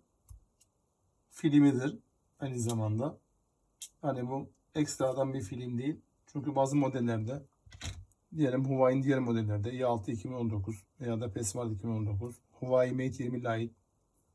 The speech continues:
ya da P yirmi Lite ara film oluyor. Anakartla şarj soketi bağlantısı.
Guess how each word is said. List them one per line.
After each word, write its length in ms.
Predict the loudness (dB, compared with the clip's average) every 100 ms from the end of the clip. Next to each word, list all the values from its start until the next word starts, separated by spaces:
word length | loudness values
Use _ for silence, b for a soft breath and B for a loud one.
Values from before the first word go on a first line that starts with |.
| _ -2
ya 100 | 0
da 100 | 2
P 120 | 4
yirmi 280 | 6 4 2
Lite 320 | 2 0 -4 _ _ _ 2
ara 180 | 4 4
film 320 | 2 2 2
oluyor. 400 | 0 0 0 -4 _ -4
Anakartla 760 | -2 0 0 0 2 0 0 _ _ _ _
şarj 280 | -2 2 2
soketi 440 | 2 -4 -4 -2
bağlantısı. 580 | 0 0 -2 -4 -6 -10